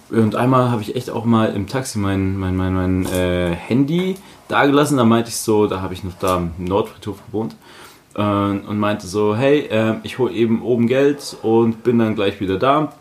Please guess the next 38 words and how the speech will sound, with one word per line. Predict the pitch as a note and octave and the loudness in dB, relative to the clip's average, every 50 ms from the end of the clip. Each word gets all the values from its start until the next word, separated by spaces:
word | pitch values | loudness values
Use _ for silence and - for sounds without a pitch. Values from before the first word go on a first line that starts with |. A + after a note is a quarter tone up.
| _ _ - - - | _ _ -20 -18 -4
Bin | - G#2 G2 | -2 -2 0
dann | G2 F#2 F#2 G#2 | 0 -2 -2 -2
hoch. | C3+ D#3+ F#3 F#3+ F#3 - - _ _ _ _ - - - - - - _ - | 0 0 0 0 -2 -6 -14 _ _ _ _ -20 -20 -20 -20 -20 -20 _ -2
Hab, | - G#2+ G#2 G2+ - - - | 2 2 2 2 0 -4 -6
äh, | F#2 F#2+ G2+ G2 F#2+ F#2 F#2 F#2 - - - - - - D#2 E2+ F2+ F2 E2+ | -2 0 2 2 2 0 -2 -6 -10 -12 -12 -12 -12 -10 -10 -10 -10 -8 -6
musste | F#2+ G2+ G#2 - - F#2 | -6 -6 -6 -6 -4 -2
da | F2 F2+ F2+ F2+ | 0 2 2 2
ein | F2 F2 E2+ | 0 -2 -4
paar | - G2 F#2 F2+ | -4 -2 -2 -4
Treppen | - - - A2+ A2 A2 A#2 A#2 A2 | -4 -4 -4 -4 -2 0 2 2 2
laufen | G#2 G2+ F#2+ G2+ A2+ A2+ - A#2 | 2 2 2 2 0 0 0 -2
und | A#2 A#2 | 0 0
sowas. | A#2+ B2+ B2 C3+ C#3 C#3+ - - - - - _ _ _ _ _ - - - _ _ - | 2 2 2 2 2 0 -2 -8 -16 -20 -20 _ _ _ _ _ -20 -20 -20 _ _ -6
Also | G#2 G#2+ F2 F#2 F#2 E2+ | -4 -2 -2 -2 0 0
hab | G#2+ A2 - | 0 -2 -2
ein | G2+ E2+ | -2 -2
bisschen | B2+ C3 A#2+ - A#2+ G2+ F2+ | 0 0 0 2 0 0 0
gebraucht, | F2 - - G2 G2 G2 G2+ - | -2 0 2 2 2 2 0 -2
sagen | G#2 F2+ E2+ | -2 -2 0
wir | F2+ E2+ | 0 -2
mal | E2+ | -2
fünf | E2+ - A2+ G#2+ - - | -4 -6 -10 -10 -8 -6
Minuten | F#2+ G#2 A#2 A#2 - G2+ | -4 -4 -4 -4 -4 -4
oder | G2+ F#2+ | -4 -2
sowas, | F2+ F2+ G2 A2+ B2 A#2+ | -2 0 0 0 0 -2
dann | - F#2+ | -4 -4
war | F#2+ F#2+ | -4 -4
ich | F#2 F#2+ | -2 -2
wieder | G2 - | -2 0
unten | A#2+ B2 A#2 - C3+ C3 C3 - - - - - - _ | 0 -2 -2 -2 -6 -6 -8 -10 -16 -20 -20 -20 -20 _
und, | - A2 G#2+ G#2+ G#2+ G#2+ G#2+ G#2+ G#2+ G2+ - G2+ | 2 4 6 6 6 6 6 4 4 2 0 0
ähm, | G#2 G#2+ G2+ G2 G2 G2 G2 F#2+ G2 F#2+ | 2 4 4 6 4 4 4 2 2 2
dann | A2 G2+ F#2+ | 2 2 4
war | G2+ G2 | 4 4
der | F#2+ | 4
weg | E2 F2 E2+ - - - - - | 2 2 0 -2 -8 -16 -18 -12
mit | - F#2 F#2+ F#2 F2+ - | -6 -4 -4 -4 -4 -2
meinem | F#2 F2+ F2 F2 | -2 -2 -2 -2